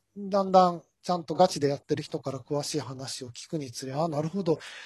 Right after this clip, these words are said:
それはもしかしたら頑張ればできてもいいんだというふうに完全に考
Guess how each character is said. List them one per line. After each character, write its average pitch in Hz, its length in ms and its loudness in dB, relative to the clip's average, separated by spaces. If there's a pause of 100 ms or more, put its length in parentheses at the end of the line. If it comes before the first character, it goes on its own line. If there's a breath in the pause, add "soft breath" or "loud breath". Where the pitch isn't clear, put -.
(180 loud breath)
そ - 200 -8
れ 190 80 2
は 208 100 6
も 208 140 0
し - 80 -6
か 180 80 0
し - 100 -4
た 165 100 2
ら 143 60 2
頑 151 220 -2
張 170 80 8
れ 151 80 6
ば 127 100 -4
で 143 140 -2
き - 80 -16
て 143 100 -6
も 123 140 -10
い 160 80 -2
い - 20 -2
ん 156 80 -4
だ 123 140 -8
と 123 140 -14
い 117 180 -8
う 117 60 -14
ふ 123 240 -14
う 117 60 -12
に 120 320 -12
完 170 260 0
全 147 200 4
に 143 140 -12
考 139 200 -6